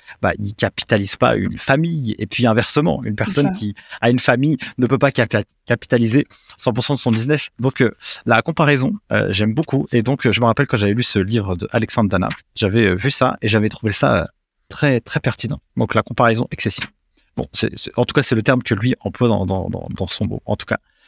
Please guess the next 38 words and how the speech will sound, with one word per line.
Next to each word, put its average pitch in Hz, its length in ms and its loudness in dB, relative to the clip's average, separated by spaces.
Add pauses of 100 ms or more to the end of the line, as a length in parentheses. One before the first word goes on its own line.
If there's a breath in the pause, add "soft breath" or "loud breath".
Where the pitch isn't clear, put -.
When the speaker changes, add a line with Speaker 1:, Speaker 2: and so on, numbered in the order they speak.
(180 soft breath)
Speaker 1:
merci 143 320 2
beaucoup, 127 340 -2
ma - 80 0
chère 117 160 4
Doriane. 110 320 2
Pour - 200 -2
ceux 220 120 2
qui - 160 -2
veulent 165 180 2
te 135 120 0
retrouver, 131 500 -2 (100)
où 131 140 2
est-ce 143 160 -2
qu'ils 107 200 -6
peuvent 143 360 2 (160)
aller, 147 360 2 (360)
Doriane ? 92 360 -2 (220)
Speaker 2:
Alors 180 200 2
déjà, 226 320 4
pour - 280 -6
approfondir, 240 1000 2
euh, 175 460 2
son 214 260 2
customer 214 420 2
care, 202 340 2
l'améliorer, 202 580 4
bah, 170 80 0
c'est 180 120 -2
mon 190 140 2
podcast, 208 640 0
Entrepreneur 180 580 -2
Care, 196 280 -2
disponible 190 420 0
sur - 200 -8
toutes - 180 -4
les 196 60 0
plateformes 180 420 0
d'écoute. 254 360 -4